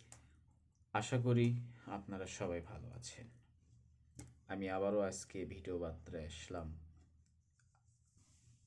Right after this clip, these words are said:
কিছু কথা বলার জন্য। আমাদের বিগত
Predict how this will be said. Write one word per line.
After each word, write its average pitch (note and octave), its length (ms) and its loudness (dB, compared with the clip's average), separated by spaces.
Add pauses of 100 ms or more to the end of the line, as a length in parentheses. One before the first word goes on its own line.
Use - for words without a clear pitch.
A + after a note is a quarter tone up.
(840)
কিছু G2+ 240 -6
কথা F#2+ 300 0
বলার D#2+ 280 -6
জন্য। D#2+ 360 -14 (4000)
আমাদের A2+ 580 8
বিগত G#2+ 720 4